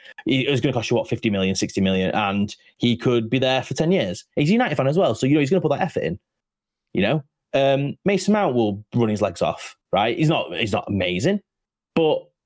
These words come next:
again, you're gonna have to take the hit of get someone in who's not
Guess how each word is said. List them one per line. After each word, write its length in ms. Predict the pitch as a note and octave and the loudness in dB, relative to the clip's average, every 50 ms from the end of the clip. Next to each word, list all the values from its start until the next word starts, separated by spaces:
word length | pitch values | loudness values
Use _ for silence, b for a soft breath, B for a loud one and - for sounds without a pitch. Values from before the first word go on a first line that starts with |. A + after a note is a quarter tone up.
| _ _ _ _ _ _ _ _ - | _ _ _ _ _ _ _ _ -2
again, 300 | E3 E3+ D#3 C3 A2+ A#2+ | 0 0 0 2 2 2
you're 60 | A2+ | 4
gonna 160 | C3+ C3+ B2+ | 2 2 0
have 160 | B2+ C3 B2+ | 0 -2 -4
to 40 | - | -2
take 120 | - C#3 - | -2 -2 0
the 60 | B2 | 2
hit 240 | C3 D#3+ A#2+ - A2+ G#2+ | 2 2 2 0 0 -2
of 100 | G2+ G2 | -2 -2
get 220 | B2+ A#2 - - | -2 -2 -2 -2
someone 420 | - - A2+ A2+ A2 A2 G#2+ G#2+ | -2 0 2 2 4 2 2 2
in 220 | A2 G#2+ G#2 G#2 G#2+ | 2 0 0 0 0
who's 440 | - A#2 G#2+ G2+ G#2 G#2 G2 - B2+ | 0 0 2 2 2 0 0 0 0
not 260 | B2+ A#2 - - | 0 0 -2 -6